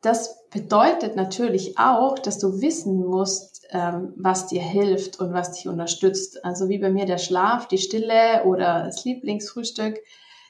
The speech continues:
musst du darüber Bescheid wissen, was dich denn aufbaut, was dir denn hilft, ähm, und was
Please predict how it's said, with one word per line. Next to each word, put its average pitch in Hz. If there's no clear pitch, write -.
musst 214
du 254
darüber 208
Bescheid 196
wissen, 233
was 190
dich 214
denn 190
aufbaut, 165
was 190
dir 214
denn 180
hilft, 277
ähm, 196
und 208
was 196